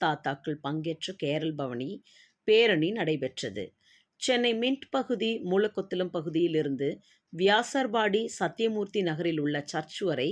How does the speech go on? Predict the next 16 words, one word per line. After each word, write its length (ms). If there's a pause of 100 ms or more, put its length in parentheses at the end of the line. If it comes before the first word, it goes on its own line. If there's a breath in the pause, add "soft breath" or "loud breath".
(360 loud breath)
இந்த 280
பேரணி 440
நடந்தது. 540 (480 soft breath)
அனைத்திந்திய 680 (200)
ஏ 300
ஐ 240
சி 300
சி 200 (100)
யின் 200 (140)
கிறிஸ்துவ 500 (100)
சபைகளின் 540
கூட்டமைப்பின் 720
தலைவர் 500 (440 loud breath)
பிஷப் 440
டாக்டர் 460
பி 140